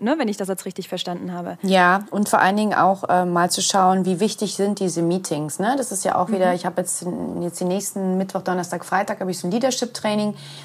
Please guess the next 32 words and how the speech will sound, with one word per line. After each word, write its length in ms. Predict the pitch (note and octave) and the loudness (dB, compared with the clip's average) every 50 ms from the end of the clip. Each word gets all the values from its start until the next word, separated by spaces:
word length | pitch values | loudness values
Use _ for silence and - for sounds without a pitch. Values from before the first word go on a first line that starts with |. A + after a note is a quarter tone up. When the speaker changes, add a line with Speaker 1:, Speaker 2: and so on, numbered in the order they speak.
| - - - | -14 -8 -6
Speaker 2:
Da 40 | F#3 | -4
geht's 200 | F3+ G3+ G3 - | -2 -2 0 2
auch 160 | - - F#3 | 2 2 2
um 80 | F#3+ G3 | 2 0
die 120 | F#3 F#3+ | -2 -2
Thematik, 600 | F#3+ - F#3+ F3+ F3 E3 E3+ E3+ - F3+ E3+ - D#3 | -2 0 0 0 2 2 2 0 -2 -4 -6 -4 -2
wie 140 | E3 F3+ E3+ | -2 -2 0
baue 320 | F3+ D3 C#3+ D3 D3 D#3+ | 0 -2 0 0 0 -2
ich 120 | E3 D#3+ - | -2 -4 -4
didaktisch 680 | - D#3 - D#3 D#3 D#3+ - - - D#3+ D3+ - - | -4 -2 0 0 -2 -2 -4 -8 -6 -6 -4 -4 -6
diese 240 | - - D#3+ C#3 D3+ | -6 -6 -6 -6 -4
ganzen 380 | D3 - D3+ D#3+ D#3 - D#3+ D3+ | -4 -4 -4 -2 -2 -4 -4 -4
Online-Trainings 880 | - - E3 D#3+ D#3 D3+ D3+ D3 D3 - - D#3 D3+ D#3 D#3 D3+ C#3+ - | -2 -2 0 0 0 0 0 -2 -4 -6 -6 -6 -4 -4 -4 -4 -4 -2
so 140 | - E3 D3 | -2 -2 -2
auf, 340 | - - D3 D3+ D3+ D3+ | 0 0 0 0 -2 -4
dass 220 | - - D3+ - - | -8 -10 -8 -6 -6
mir 100 | D#3 D3+ | -6 -4
die 140 | D3 D#3 D3+ | -4 -4 -2
Mannschaft 420 | D3+ D3 D#3+ - D3+ C#3+ - - | -2 -2 -2 -2 -4 -6 -6 -8
nicht 160 | C#3+ C3+ - | -6 -4 -2
wegbricht 500 | - F3 - - - - G3 D#3+ - - | -2 -2 -4 -6 -8 -6 -6 -6 -6 -6
und 60 | D3 D3 | -6 -4
nicht 160 | D#3+ E3 E3 | -4 -2 -2
in 100 | E3 D3 | -4 -4
Zoom-Fatigue 760 | - - D#3 D3 C#3 - - - - C#3+ C#3 - E3+ D#3 C#3+ | -4 -2 -2 -4 -4 -4 -8 -10 -10 -8 -6 -4 -4 -4 -4
verfällt, 400 | - D#3 C#3+ - - C#3+ D#3+ D#3 | -4 -8 -6 -2 -2 -2 0 0
jetzt 160 | E3 D#3 - | -2 -4 -4
mal 140 | D#3 C#3+ C#3 | -4 -4 -4
so 140 | C3+ C#3+ D3 | -4 -4 -4
gesagt. 420 | C#3+ C#3 C#3+ D3 D#3+ F#3+ F#3+ - - - - - - - - - - - | -4 -4 -2 -2 -2 -2 -4 -8 -16 -20 -20 -20 -20 -20 -20 -18 -14 -12
Speaker 1:
Mhm. 200 | G#3+ G3+ F#3 E3+ | -10 -6 -4 0
Speaker 2:
Ähm, 460 | D#3 F3+ F#3+ F#3 F#3 F3+ F3+ F3 F3 | 2 2 4 4 4 4 4 2 -2